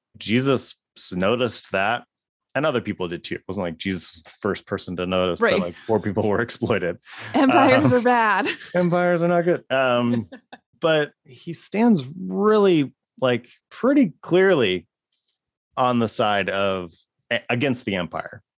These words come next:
Speaker 1: and for having a more compassionate understanding of the poor and having a more compassionate understanding the fa-, of people's situation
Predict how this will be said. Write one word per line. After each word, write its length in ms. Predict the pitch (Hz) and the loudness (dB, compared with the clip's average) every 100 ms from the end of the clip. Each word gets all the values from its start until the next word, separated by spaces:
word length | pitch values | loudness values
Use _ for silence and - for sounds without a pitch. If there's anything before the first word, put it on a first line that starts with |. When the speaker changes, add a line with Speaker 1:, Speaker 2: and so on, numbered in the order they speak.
| - | -6
Speaker 1:
and 640 | 113 98 92 90 90 87 - | -4 -2 -2 -2 -4 -8 -12
for 520 | - 113 110 104 98 | -8 -2 2 2 0
having 320 | 95 92 95 | -2 -2 -4
a 40 | |
more 180 | 92 90 | -4 -4
compassionate 640 | - 92 92 87 - 92 87 | -6 -8 -4 -4 -4 -6 -6
understanding 500 | 82 - 87 82 78 | -8 -8 -10 -8 -12
of 120 | 76 | -12
the 80 | 80 | -16
poor 420 | - - - - _ _ _ _ - | -16 -18 -18 -20 _ _ _ _ -12
and 120 | 87 | -6
having 280 | 90 87 85 | -4 -2 -4
a 60 | 87 | -4
more 240 | 87 85 | -4 -4
compassionate 580 | - 87 90 85 - 92 | -6 -8 -4 -6 -6 -6
understanding 500 | 87 80 90 87 85 | -6 -6 -6 -6 -6
the 100 | 85 | -8
fa-, 280 | - 87 - | -6 -6 -4
of 240 | 92 80 - | -6 -6 -14
people's 760 | 98 - 87 85 82 - - _ _ | -14 -8 -6 -6 -8 -10 -14 _ _
situation 880 | - - - 95 104 104 95 95 95 | -12 -10 -4 -2 -2 -2 -2 -4 -6